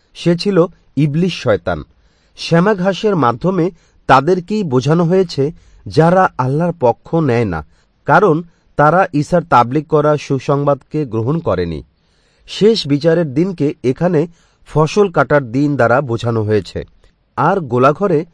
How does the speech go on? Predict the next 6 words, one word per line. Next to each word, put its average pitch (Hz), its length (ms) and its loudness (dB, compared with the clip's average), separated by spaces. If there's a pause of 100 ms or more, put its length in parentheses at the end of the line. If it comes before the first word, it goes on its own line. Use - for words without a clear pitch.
(340)
গম 165 420 2
গুদামজাতকরণ 147 1000 0
দ্বারাই 147 400 0 (320)
তাদেরকেই 156 460 -2
বোঝানো 147 360 0
হয়েছে, 165 440 -2